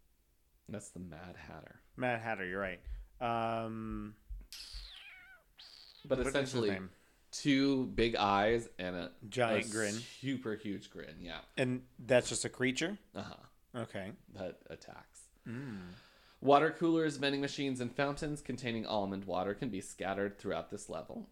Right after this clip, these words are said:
Speaker 1: Uh, it's very easy to escape from and also to return to. The only entity that, that is very dangerous in the level are living statues, which have a point five percent chance to appear in the darker areas. Living statues are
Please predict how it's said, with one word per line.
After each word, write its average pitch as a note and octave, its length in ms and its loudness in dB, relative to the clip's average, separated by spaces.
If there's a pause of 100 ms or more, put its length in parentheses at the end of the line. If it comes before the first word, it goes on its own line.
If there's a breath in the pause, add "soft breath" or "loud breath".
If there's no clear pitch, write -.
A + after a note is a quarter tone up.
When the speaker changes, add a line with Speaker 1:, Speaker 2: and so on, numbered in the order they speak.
Speaker 1:
Uh, F#2 320 0
it's A2 200 -2
very D3+ 280 0
easy E3+ 240 0
to C3+ 120 0
escape - 460 -6
from C#3 280 2
and A#2 120 -2
also C3+ 320 -4
to - 140 -12
return G#2+ 420 -4
to. - 240 -12 (540 loud breath)
The A#2+ 180 -4
only E3+ 500 0
entity D3 440 0
that, A#2+ 180 0
that G#2 100 0
is G2+ 140 -8
very G2 360 0
dangerous C3+ 580 0
in B2+ 100 0
the A#2+ 80 -2
level A#2 340 2
are F#2+ 160 0
living G2 320 -2
statues, G#2+ 680 -4
which F#2+ 180 -6
have F2+ 200 -6
a F2+ 240 -6
point - 300 -8 (100)
five G#2 320 0
percent F#2+ 320 -10
chance F2+ 380 -10
to - 120 -8
appear F2+ 320 -10
in F#2+ 160 -10
the F#2 60 -8
darker F2+ 560 -10
areas. G1+ 540 -12
Living E2+ 260 -12
statues D2 720 -14
are C2+ 400 -12